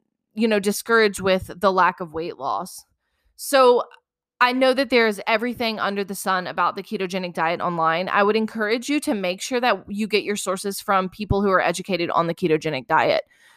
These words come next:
So if it's a, if it's an Instagram influencer who doesn't necessarily know what they're talking about and they're slamming the ketogenic diet, I would question, one, not necessarily their credentials. Obviously, if they're not nutritionally trained and or don't have a background in this, they probably don't have any business talking about it.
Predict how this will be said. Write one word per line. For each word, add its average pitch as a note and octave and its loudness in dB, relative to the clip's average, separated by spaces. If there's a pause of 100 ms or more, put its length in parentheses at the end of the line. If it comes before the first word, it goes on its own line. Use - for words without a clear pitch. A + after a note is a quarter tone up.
(120)
So A#3 6
if A3 4
it's A#3+ 2
a, G#3+ 4
if - 4
it's A#3 -4
an A#3 2
Instagram C4 2
influencer A3+ 2
who A#3 2
doesn't G3+ -2
necessarily G3+ 0
know G3+ 2
what G3 4
they're G3 -2
talking F#3+ 2
about F#3+ 6
and F#3 -2
they're F#3 -2
slamming F#3 -2
the G3 -4
ketogenic F3+ -4
diet, F3 0
I G3+ 4
would G#3 0
question, G3+ -2
one, A3+ 2 (340)
not F4+ 4
necessarily C#4 4
their G#3+ 4
credentials. G#3+ -2
Obviously, G#3+ 2
if G3+ -6
they're G3 -4
not F#3 0 (340)
nutritionally G3 -4
trained F#3 -4
and F#3 -2
or F#3 4
don't F3 0
have F#3 0
a F3+ -4
background G3+ 4
in C4 4
this, C4+ 4
they G#3+ 2
probably G3 2
don't F#3 0
have F#3 -4
any F#3 -6
business F3+ -6
talking F#3+ 0
about A3+ 6
it. C4 4